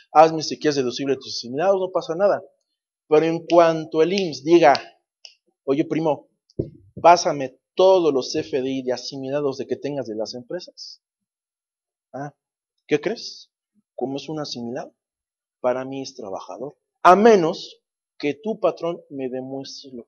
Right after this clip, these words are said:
contrario. ¿Y cómo voy a demostrar lo contrario si no hay contrato de por medio? ¿Cómo demostrar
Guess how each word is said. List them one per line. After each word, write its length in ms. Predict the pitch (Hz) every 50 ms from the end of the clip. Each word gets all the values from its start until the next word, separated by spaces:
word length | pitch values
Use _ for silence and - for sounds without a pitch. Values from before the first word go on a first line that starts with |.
| _
contrario. 460 | _ 117 _ _ 120 123 123 _ _ _ _ _ _ _ _ _ _ _ _ - - -
¿Y 120 | 185 185
cómo 320 | - - 254 254 262 254
voy 180 | 247 240 247 254
a 40 | 240
demostrar 320 | 226 202 190 - - 226 233
lo 80 | 214
contrario 360 | - 190 185 185 202 208 214
si 160 | 208 - 180 165
no 80 | 185
hay 100 | 202 202
contrato 440 | 202 175 165 160 175 190 185 180 180
de 100 | 165 147
por 200 | - 143 139 143
medio? 340 | 180 220 214 196 156 123 - - - - _ _ _ _ _ _ _ _ _ _ _ _ _ _ _ _ _ _ _ _ _ _ _ _ _ _ -
¿Cómo 280 | - 233 262 285 285
demostrar 760 | 262 240 202 170 165 160 - - 180 175 180 202 202 - -